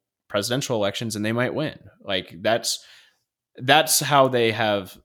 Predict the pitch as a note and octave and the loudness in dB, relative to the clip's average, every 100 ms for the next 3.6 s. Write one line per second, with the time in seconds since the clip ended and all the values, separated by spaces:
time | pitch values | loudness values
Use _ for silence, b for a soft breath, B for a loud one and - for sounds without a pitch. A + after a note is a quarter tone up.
0 | - _ _ - G2+ F#2 F2 - A#2 - | -20 _ _ -12 -10 -8 -10 -4 -4 -2
1 | B2+ G#2 G2+ A2 F#2+ F#2+ G2 F#2 E2+ - | -2 -2 -4 -2 -2 -2 -4 -10 -10 -10
2 | F2+ - - - G2 F2+ F2 D#2+ C#2 D2 | -12 -12 -18 -14 -10 -10 -8 -10 -10 -12
3 | D2 A#1+ A#1+ - - | -12 -12 -16 -16 -20